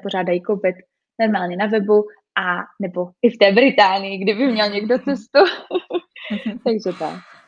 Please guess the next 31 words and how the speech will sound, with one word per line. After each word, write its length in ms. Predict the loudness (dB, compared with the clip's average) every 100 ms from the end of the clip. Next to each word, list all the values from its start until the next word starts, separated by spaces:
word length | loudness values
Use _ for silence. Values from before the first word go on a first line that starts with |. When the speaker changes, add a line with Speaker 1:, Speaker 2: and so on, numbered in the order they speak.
| _ _ _ _ _ -8
Speaker 2:
Mně 80 | -2
to 80 | -2
přijde 180 | -2 -2
právě 280 | -2 -2 -2
super, 340 | -4 -2 -2
já 100 | -2
jsem 160 | -4 -10
i 80 | -8
feminismus 520 | -8 -6 -8 -8 -10
zpracovávala 640 | -6 -6 -4 -4 -2 -2
v 60 | -2
bakalářce, 600 | -4 -4 -2 -2 -4 -12
takže 220 | -14 -12
mi 100 | -12
to 80 | -12
jako 160 | -12 -10
hodně 260 | -10 -10
zaujalo, 440 | -8 -8 -6 -8 -12
že 140 | -16
mi 80 | -20
to 100 | -20
přijde 260 | -20 -14 -14
jako 260 | -14 -16 -18
fajn 240 | -12 -10 -10
projekt. 520 | -8 -8 -10 _ _ -12
<laughs> 500 | -10 -10 -10 -12 _ _ _ -10
Speaker 1:
Tak 100 | -8 -4
to 60 | -2
je 100 | -2 -6
Speaker 2:
No. 180 | -4 -4
Speaker 1:
super. 520 | -2 0 2 2 -2